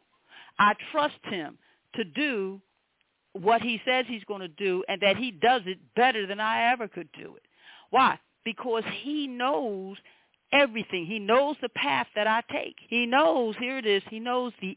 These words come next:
end from the beginning. And I gotta trust him to lead me and to guide me the way he had promised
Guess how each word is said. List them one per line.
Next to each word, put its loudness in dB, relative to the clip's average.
end 4
from 2
the -4
beginning. 0
And 4
I 4
gotta 2
trust 2
him -4
to 2
lead 2
me -4
and -2
to 0
guide 2
me -6
the 4
way 4
he 0
had -4
promised -2